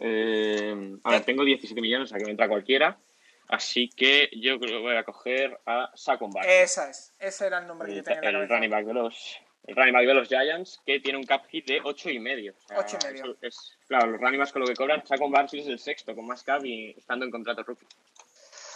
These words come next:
Speaker 2: Vale. Y cierro yo el draft,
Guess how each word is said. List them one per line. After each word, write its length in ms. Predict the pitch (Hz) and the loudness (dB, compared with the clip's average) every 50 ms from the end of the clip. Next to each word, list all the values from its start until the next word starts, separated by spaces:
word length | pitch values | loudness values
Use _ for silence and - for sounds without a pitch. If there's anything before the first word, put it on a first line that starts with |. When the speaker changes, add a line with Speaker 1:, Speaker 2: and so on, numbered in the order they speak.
| - - _ - | -20 -20 _ -6
Speaker 2:
Vale. 280 | 196 240 226 190 143 135 - _ _ _ _ _ _ _ _ _ _ _ _ | 0 2 2 2 0 -2 -12 _ _ _ _ _ _ _ _ _ _ _ _
Y 240 | 247 254 262 247 226 | -8 -6 -6 -6 -2
cierro 300 | - 302 311 302 311 294 | 6 8 8 10 10 8
yo 100 | 285 269 | 6 6
el 100 | 254 226 | 4 6
draft, 340 | 262 285 311 302 302 - | 8 8 8 6 4 -10